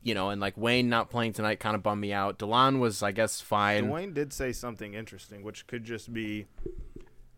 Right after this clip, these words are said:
Speaker 2: uh, covering, like, he's, he's said it before, before guys got traded, and that's just him. All coaches do this, just, uh, covering your tracks. Somebody asked him about not having a guy like Wayne when you can't shoot, like,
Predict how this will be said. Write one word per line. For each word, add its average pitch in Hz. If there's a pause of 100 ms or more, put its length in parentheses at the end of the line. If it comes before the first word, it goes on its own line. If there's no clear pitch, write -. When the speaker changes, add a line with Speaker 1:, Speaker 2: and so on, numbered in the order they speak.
(440)
Speaker 2:
uh, 104
covering, 107
like, 113
he's, 123
he's 127
said 180
it 107
before, 113
before 107
guys 101
got - (240)
traded, 110
and 104
that's 110
just -
him. 107 (840)
All 147
coaches 107
do 104
this, 101
just, - (180)
uh, - (240)
covering 123
your 104
tracks. 113 (600)
Somebody 139
asked 120
him 117
about 107
not 113
having 113
a 107
guy 110
like 107
Wayne 110
when 104
you 95
can't 107
shoot, 107
like, 101